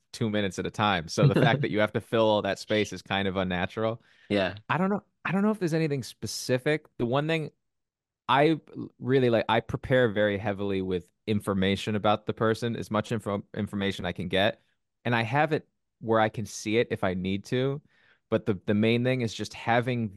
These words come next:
Speaker 1: things about them, not necessarily always a qu-, specific question, but information about them that I, is in the back of my head. So when I feel myself, I can, like, kind of feel whatever we're talking about coming to a,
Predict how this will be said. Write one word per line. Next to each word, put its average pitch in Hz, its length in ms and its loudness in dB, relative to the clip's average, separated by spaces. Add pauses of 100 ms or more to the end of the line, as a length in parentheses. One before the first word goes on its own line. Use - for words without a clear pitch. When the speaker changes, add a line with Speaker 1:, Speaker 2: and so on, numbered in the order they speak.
Speaker 1:
things 107 320 2 (180)
about 98 400 2
them, 110 180 2
not 120 200 0
necessarily 107 720 0 (200)
always 98 460 4
a - 40 -16
qu-, - 220 -18
specific - 480 -6
question, 110 520 0 (380)
but 110 160 0
information 113 600 0
about 95 340 0
them 87 220 -6
that 87 160 -2
I, 82 180 -4
is 98 140 -4
in 95 60 0
the 90 80 0
back 90 260 0
of 95 80 -4
my 85 160 -2
head. 92 320 0 (560)
So 98 580 -2
when 104 400 -4
I 98 480 -4 (1120)
feel 107 420 -2
myself, 95 720 -2
I 101 80 -2
can, 107 180 -4
like, 90 140 -2
kind 104 160 -2
of 95 80 -6
feel 104 440 2
whatever 98 260 2
we're 92 100 -4
talking 92 360 -2
about 90 240 -6
coming 92 340 -4
to 92 220 -4
a, 85 200 -4